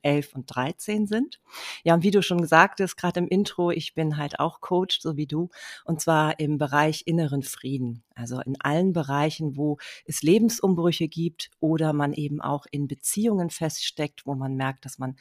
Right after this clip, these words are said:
keinen inneren Frieden mehr in sich findet und vor allem natürlich auch in allem, was mit Selbstzweifeln zu tun hat, ne? Also mit sich selbst oder auch eben, so wie du ja auch so schön gesagt hast, mit Krankheit und dann eben, wie man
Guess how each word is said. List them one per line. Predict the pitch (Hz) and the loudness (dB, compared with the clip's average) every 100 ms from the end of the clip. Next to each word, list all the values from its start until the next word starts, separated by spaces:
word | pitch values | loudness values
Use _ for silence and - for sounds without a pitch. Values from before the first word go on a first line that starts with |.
| - - - - | -18 -20 -20 -8
keinen | 165 175 208 196 | 0 4 6 6
inneren | 202 202 170 170 | 6 6 4 2
Frieden | - 180 190 170 | 0 0 2 2
mehr | 151 | 0
in | 151 | -2
sich | 139 180 - | -2 -4 -4
findet | 165 160 156 - - - - | -4 -2 -2 -6 -18 -20 -4
und | 175 | -4
vor | - 151 - | -2 -2 2
allem | 170 214 190 | 4 4 2
natürlich | 180 - 175 170 - 160 | 0 -2 -4 -4 -2 -2
auch | 160 | -2
in | 160 151 - | -4 -6 -4
allem, | 143 160 160 | -2 -2 -2
was | 147 - | -4 -4
mit | 147 - | -8 -6
Selbstzweifeln | 131 135 - - 135 127 127 120 | -4 -4 -6 -10 -6 -6 -6 -12
zu | - | -14
tun | - 117 127 | -14 -12 -10
hat, | 135 - | -10 -6
ne? | 185 262 | -4 -4
Also | 135 | -6
mit | 127 131 | -8 -8
sich | 139 - | -12 -8
selbst | 139 135 - - | -6 -6 -10 -6
oder | 214 156 | -4 -2
auch | 151 - | -4 -2
eben, | 147 151 - - - - | -2 -2 -4 -14 -18 -8
so | 160 | -2
wie | 156 | 0
du | 156 | 2
ja | 170 156 | 0 2
auch | 147 | -2
so | - | -4
schön | 147 151 143 | -8 -4 -4
gesagt | 143 139 - | -4 -8 -10
hast, | 135 - | -10 -6
mit | 139 - - | -8 -8 -10
Krankheit | 139 139 147 180 208 | -4 -4 -4 -6 -6
und | 147 143 | -8 -6
dann | 147 | -6
eben, | 156 156 156 | -6 -6 -4
wie | 147 | -2
man | 156 156 | 0 -2